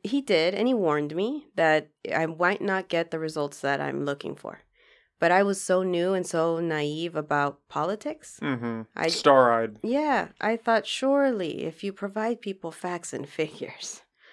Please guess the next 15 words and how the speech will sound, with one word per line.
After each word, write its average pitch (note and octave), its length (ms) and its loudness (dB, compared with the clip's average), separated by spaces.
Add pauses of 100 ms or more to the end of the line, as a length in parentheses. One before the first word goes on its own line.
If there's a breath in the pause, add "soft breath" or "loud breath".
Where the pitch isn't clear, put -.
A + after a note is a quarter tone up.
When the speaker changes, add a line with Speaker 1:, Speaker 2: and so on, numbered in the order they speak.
(300 soft breath)
Speaker 1:
they'll F#3 220 2
make D#3+ 380 -2 (280)
the D#3+ 100 -4
right D#3 260 -2 (120)
decision." F#3+ 720 -8 (680)
I F3+ 80 -2
didn't F3+ 300 0
know E3 240 0
that D3 240 -4
there D3+ 180 -2
were D3 240 -2
other D3 360 -4
parts D3+ 420 -8
at - 160 -8
play, - 320 -8